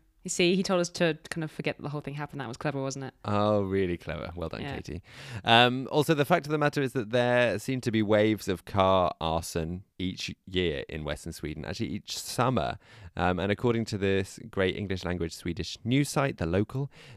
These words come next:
Speaker 2: they have been doubling each summer. So, yeah, it is more than last year, but there is a steady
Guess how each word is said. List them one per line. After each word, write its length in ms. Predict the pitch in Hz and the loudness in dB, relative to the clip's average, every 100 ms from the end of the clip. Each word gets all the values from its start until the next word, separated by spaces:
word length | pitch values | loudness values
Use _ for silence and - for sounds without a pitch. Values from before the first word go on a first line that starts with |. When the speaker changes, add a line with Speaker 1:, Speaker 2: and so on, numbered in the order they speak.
| - | 0
Speaker 2:
they 160 | 123 123 | 4 4
have 200 | 123 127 | 2 0
been 240 | 135 123 - | -2 -2 4
doubling 520 | 139 135 104 87 82 | 4 6 2 0 -4
each 280 | 82 90 - | -8 -8 -6
summer. 420 | 92 85 76 71 - | -4 -2 -4 -6 -10
So, 280 | - 95 92 | 0 2 4
yeah, 220 | 107 117 | 6 4
it 160 | 95 113 | 6 4
is 120 | 113 | 4
more 220 | 110 110 | 4 4
than 160 | 101 95 | 2 0
last 340 | 92 90 - | -2 -4 -2
year, 220 | 92 92 | 0 0
but 380 | 85 87 87 - - | 0 0 0 -2 0
there 120 | 104 | 2
is 100 | 101 | 2
a 60 | |
steady 580 | 110 - - 120 120 120 | 0 2 6 8 6 2